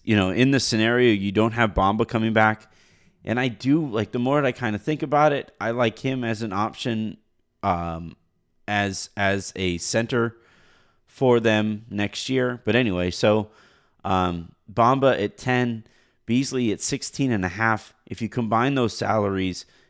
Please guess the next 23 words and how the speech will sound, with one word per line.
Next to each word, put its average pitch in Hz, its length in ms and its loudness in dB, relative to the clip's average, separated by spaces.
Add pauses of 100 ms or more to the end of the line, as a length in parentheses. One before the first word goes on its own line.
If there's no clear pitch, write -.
you 113 160 -2
can 107 180 -6
bring 120 220 0
back 110 260 0
a 101 60 -6
player 107 420 2
in 92 100 0
the 95 80 -4
range 98 300 -2
of 92 100 -8
thirty 101 320 0
million 95 280 -2
bucks. - 500 0
And 98 320 -4 (1300)
my 113 220 0
guess 120 380 2
is, 104 260 0
and 113 80 2
I 117 40 6
really 160 300 6
like 143 240 4
Bruce 101 220 0
Brown, 87 340 -6